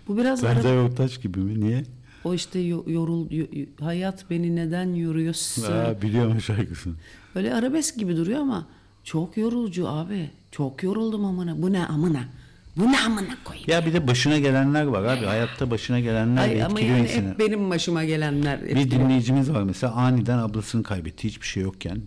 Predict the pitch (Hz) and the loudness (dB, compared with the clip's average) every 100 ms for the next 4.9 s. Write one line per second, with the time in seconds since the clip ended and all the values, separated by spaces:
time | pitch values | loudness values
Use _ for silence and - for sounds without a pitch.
0 | - 104 101 107 - - 110 95 95 - | -10 -6 -4 -4 -6 -8 -8 -8 -8 -10
1 | 101 - 87 82 82 - 113 - 113 107 | -10 -10 -10 -12 -12 -8 -8 -6 -4 -2
2 | 104 104 107 123 - 92 123 120 110 - | -2 -4 -4 -4 -6 -2 -2 -2 -4 -10
3 | - 107 113 95 98 107 135 131 98 101 | -6 -4 -4 -4 0 2 4 4 2 -2
4 | - 101 - 98 101 110 87 101 - | -4 -6 -4 -2 -2 -4 -4 -6 -8